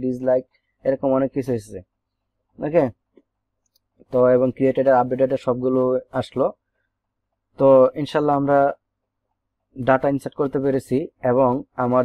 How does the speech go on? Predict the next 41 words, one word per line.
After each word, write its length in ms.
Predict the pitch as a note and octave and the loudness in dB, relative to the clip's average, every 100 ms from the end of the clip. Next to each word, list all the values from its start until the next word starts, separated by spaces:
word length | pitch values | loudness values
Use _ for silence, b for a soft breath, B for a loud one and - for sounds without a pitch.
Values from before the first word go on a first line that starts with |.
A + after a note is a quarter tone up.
| B2+ | 0
দেখতে 180 | C3 C3 | -2 0
হবে 120 | B2+ B2 | 0 0
যে 40 | B2 | 0
আমার 120 | A#2+ C3 | 0 -2
ইমেজটা 320 | C3 C3+ - C#3 | -4 -4 -2 -4
আছে 140 | - A#2 | -4 -8
কিনা। 180 | A2 F#2 - _ _ _ | -8 -10 -16 _ _ _
তো 40 | A#2+ | -4
ইমেজটা 280 | B2 C#3+ - C#3+ | -2 -2 -6 -6
কোথায় 260 | C#3 D3+ D#3 | -4 0 0
আসবে? 180 | D3 E3 F3+ C3+ | 0 -4 -2 -2
এই 60 | - A2 | -2 -4
আপলোডস 320 | A#2 C#3+ D3 C#3+ | -2 -4 -4 -6
নামক 180 | D3+ D3 C#3 | -6 -6 -6
যে 60 | B2+ | -4
ফোল্ডারটা, 400 | C#3 C3+ C3 B2+ B2+ | 0 0 0 2 0
এই 40 | |
ফোল্ডারের 320 | C3 C3 C3 C3+ | 0 -2 0 0
ভিতরে 220 | C3+ C3+ C3 | -2 -2 -2
কিন্তু 160 | B2+ C3+ | -2 -2
ইমেজটা 280 | B2 B2 E3 D3 | -2 -2 -4 -4
আসবে। 220 | G#2+ G2+ G2 _ _ - A#2+ | -6 -10 -16 _ _ -4 -4
আপলোডস, 340 | - C#3+ D#3+ - | 0 0 0 -2
এই 40 | C#3+ | -2
যে 60 | C3+ | 0
দেখেন 160 | B2+ A#2+ | 0 0
একটা 120 | - A#2 | -2 -4
ইমেজ 180 | A#2 A#2 | -4 -4
চলে 160 | A#2+ A#2 G2+ | -4 -2 -4
আসছে, 200 | - - _ _ _ - | -8 -20 _ _ _ -8
এবং 140 | A#2+ C3+ C3 D3+ | -2 -2 -4 -6
এই 60 | D3+ D3 | -6 -4
ইমেজের 320 | C#3+ D3 D3 C#3+ | -4 -4 -6 -4
যে 80 | C#3 C3 | -2 0
নামটা 360 | B2+ A#2+ - A#2 C3 - B2+ | 0 -2 0 0 0 -2 -4
এবং 140 | B2 B2+ | -4 -4
এই 80 | A#2+ A#2 | -8 -2
ডাটাবেজের 540 | A#2+ C3 B2+ C3 C3+ C#3 B2+ | -2 0 -2 -2 -4 -4 -4
যে 100 | B2 B2 C3 | -4 -4 -4
ইমেজের 320 | B2 B2 B2+ B2+ | -4 -4 -4 -4
মধ্যে, 260 | A#2+ B2 | -4 0